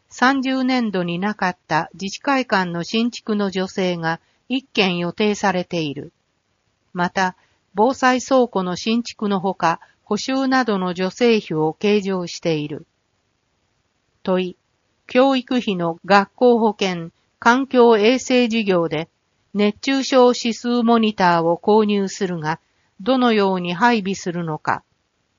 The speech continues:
答え、各公立幼稚園、小中学校の四十九校分の購入を予定している。各校の職員室での管理を考えている。問い、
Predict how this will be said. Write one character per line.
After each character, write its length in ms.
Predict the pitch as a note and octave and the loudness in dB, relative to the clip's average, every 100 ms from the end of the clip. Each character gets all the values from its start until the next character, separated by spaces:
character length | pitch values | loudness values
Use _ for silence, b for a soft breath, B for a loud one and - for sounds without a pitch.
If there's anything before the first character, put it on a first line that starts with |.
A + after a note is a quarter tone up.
| _ _ _ _ _ _ _ | _ _ _ _ _ _ _
答 360 | G3 G3 G3+ | -6 0 0
え、 160 | E3 E3 _ _ _ | -2 -6 _ _ _
各 320 | - C4+ - | 2 2 2
公 240 | - A#3 B3+ | 0 2 2
立 260 | B3+ - | 0 -2
幼 160 | A#3 A#3 | 0 2
稚 220 | A#3 A3+ | 0 -2
園、 320 | A3 E3 D3+ - _ | -2 -2 -6 -16 _
小 280 | - A#3+ C4 | -4 0 0
中 280 | B3 B3+ B3 | 0 -2 0
学 280 | A#3+ A#3+ - | 2 0 -2
校 240 | - F#3 | -2 -2
の 240 | F3 E3+ D#3+ | -2 -4 -4
四 300 | A3 C#4 B3 | -2 0 0
十 240 | G#3+ F#3+ | -2 -4
九 240 | F#3+ A#3+ B3 | -2 -2 -2
校 280 | - B3+ A3+ | 4 4 4
分 280 | F#3+ F3 | 2 -2
の 140 | E3+ E3 | -4 -4
購 280 | - G#3+ A3 | 0 0 0
入 180 | G#3+ | 0
を 320 | G#3 G3 F#3+ F3 | -2 0 -2 -2
予 140 | F3+ | -8
定 260 | - F#3+ F3 | -4 -4 -4
し 140 | - | -6
て 140 | - D#3 | -4 -4
い 120 | C3 | -4
る。 180 | - - _ _ _ _ _ _ _ _ | -8 -16 _ _ _ _ _ _ _ _
各 260 | - C4 C4+ | -2 -2 -2
校 260 | - G3+ F#3+ | 0 0 0
の 220 | F#3 F3 | -4 -8
職 320 | - G#3+ C#4 | -8 -6 -2
員 200 | C#4 C4+ | 0 0
室 240 | B3 - F#3+ | -2 -6 -2
で 120 | F#3+ | -2
の 140 | F3 | -2
管 280 | G#3 A#3+ A3+ | 0 2 2
理 140 | F#3 | 0
を 100 | E3+ E3 | 0 0
考 340 | G3+ G#3+ G#3+ | -2 0 0
え 140 | G3+ F3+ | -2 -2
て 160 | D#3+ | -4
い 100 | D3 | -4
る。 180 | D3 - _ _ _ _ _ _ _ _ _ _ _ _ _ _ _ - | -8 -12 _ _ _ _ _ _ _ _ _ _ _ _ _ _ _ -6
問 220 | G3+ F#3+ | -2 -2
い、 140 | F#3+ | -4